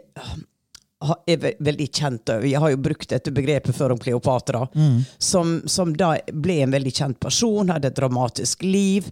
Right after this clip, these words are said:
Speaker 1: og hvis man går inn og tenker på hva, hva hennes karakteristikker som sjel, innunder hennes kontrakt, jo, hun var modig, hun var tøff, hun var, hun var
Speaker 2: Sterk.
Speaker 1: arrogant, hun var sterk, hun var, eh,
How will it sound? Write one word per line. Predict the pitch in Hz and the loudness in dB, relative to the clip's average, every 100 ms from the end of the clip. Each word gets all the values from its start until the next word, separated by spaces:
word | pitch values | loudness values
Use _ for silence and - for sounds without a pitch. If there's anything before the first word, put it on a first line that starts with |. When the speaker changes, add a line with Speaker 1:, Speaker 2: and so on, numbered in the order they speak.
| - - - - | -14 -20 -20 -2
Speaker 1:
og | 165 | 0
hvis | 165 175 | 0 0
man | 160 151 | 0 2
går | 170 180 | 4 4
inn | 185 | 4
og | 165 - | 0 0
tenker | 165 165 - | -2 -2 -2
på | 156 147 | 0 2
hva, | 165 165 147 - _ - - - - | 2 4 2 -2 _ -20 -20 -20 -4
hva | 156 | -2
hennes | 143 180 180 180 - | 0 2 2 0 0
karakteristikker | 147 135 135 - 156 170 - - 135 - 127 | 0 0 -2 0 2 2 0 -2 -4 -2 -2
som | - 135 | 0 0
sjel, | 131 - 175 131 123 160 - _ _ - - _ _ _ | 0 2 2 2 0 -4 -8 _ _ -20 -20 _ _ _
innunder | 160 170 147 135 123 | 2 4 4 2 0
hennes | - 151 151 151 - | 0 0 2 2 0
kontrakt, | - 135 - 202 - - | -2 -2 0 0 -2 -2
jo, | 131 | 0
hun | 151 127 | 2 2
var | 123 | 0
modig, | 120 139 170 190 156 | 2 2 2 2 2
hun | 135 | 0
var | 113 - | -4 -4
tøff, | - 220 196 - | 0 0 0 -4
hun | 143 123 | -4 -2
var, | 117 117 - _ - - - - | -4 -4 -6 _ -20 -20 -20 -2
hun | 160 147 | 0 2
var | 135 135 | 0 0
Speaker 2:
Sterk. | - 135 | 2 2
Speaker 1:
arrogant, | 131 156 196 208 208 - | 4 2 2 2 0 -2
hun | 123 | -2
var | |
sterk, | 113 - 226 208 208 202 - - | -4 -2 2 2 2 0 -6 -2
hun | 160 151 | 0 0
var, | 139 135 127 127 | 0 2 2 2
eh, | 123 | 2